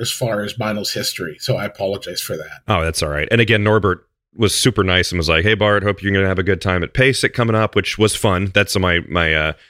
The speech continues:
Speaker 2: my pasek recap was, it was awesome and it was a great time. It was good to see everyone there. But, um, uh, which I mentioned in the last episode. But yeah, then he was just, you know, "Here's a little bit of information. Um,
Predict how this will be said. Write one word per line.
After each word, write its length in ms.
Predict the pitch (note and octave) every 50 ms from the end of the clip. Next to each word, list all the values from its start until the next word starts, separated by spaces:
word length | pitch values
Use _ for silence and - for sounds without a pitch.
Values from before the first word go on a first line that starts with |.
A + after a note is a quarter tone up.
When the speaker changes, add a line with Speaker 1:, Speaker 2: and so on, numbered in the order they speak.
| _ _ -
Speaker 2:
my 80 | F2 F2
pasek 340 | - A2 G2+ G2 - F2+ -
recap 460 | E2+ E2+ D#2+ - F2+ D#2 D#2+ D#2+ -
was, 160 | F2 E2 D2+
it 120 | E2 E2+
was 140 | F2+ F2 E2
awesome 380 | E2+ E2 E2+ E2 - F#2+ F2 E2+
and 80 | D#2+
it 20 | D#2
was 120 | D2+ E2+
a 40 | E2
great 220 | - F2 E2 D#2+
time. 260 | - E2 D#2+ E2 E2 E2
It 40 |
was 100 | D2 D2+
good 180 | - - F2+ D#2
to 60 | D2
see 200 | - - - E2+
everyone 280 | F2 E2+ E2+ E2 E2+ E2+
there. 200 | E2+ E2 E2 E2
But, 220 | D#2 F2+ E2+ -
um, 300 | - F#2 F2 E2 E2 E2 - - - _ _ _ _ _ _ - -
uh, 380 | G2 G2 F#2 F2+ E2+ D#2+ - - - - _
which 160 | - A2+ G2+
I 60 | G#2 G2
mentioned 340 | G2 F#2+ F2+ - - E2
in 60 | D#2 D2+
the 60 | D#2
last 280 | D#2 D#2 D2+ - -
episode. 360 | C#2+ - - - - E2+ E2 D#2+
But 100 | G2+ G#2
yeah, 100 | F#2 F2+
then 180 | F#2 F#2 F#2+
he 100 | G2 G#2+
was 100 | G2 E2
just, 220 | - F2+ - - G2+
you 60 | F2
know, 80 | D#2+
"Here's 180 | D#2+ G2+ G2 F#2+
a 60 | G2+
little 180 | G2 G2+ G2 F#2+
bit 80 | F2 F2
of 80 | E2
information. 840 | F#2 F2+ F2 - F#2 G2 G#2+ G#2 F#2+ - - G#2 G2 F#2+ G2 G2 -
Um, 540 | - F2+ E2+ D#2+ D#2+ D#2+ D#2 D#2 D#2 D#2+